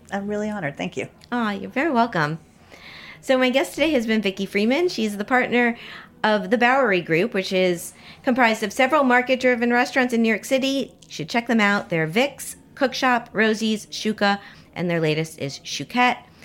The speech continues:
Speaker 2: And I have all of your websites here. I've got cookshop N Y dot com, Shukette N Y C dot com, shuka new york dot com, vics new york dot com, rosies N Y C dot com, and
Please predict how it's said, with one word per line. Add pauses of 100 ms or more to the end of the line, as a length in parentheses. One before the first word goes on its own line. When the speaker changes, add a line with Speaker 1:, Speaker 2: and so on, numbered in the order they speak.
(340)
Speaker 2:
And (460)
I
have
all
of
your
websites
here. (180)
I've
got
cookshop (280)
N
Y
dot
com,
Shukette
N
Y
C
dot
com, (240)
shuka
new
york
dot
com,
vics
new
york
dot
com,
rosies
N
Y
C
dot
com, (320)
and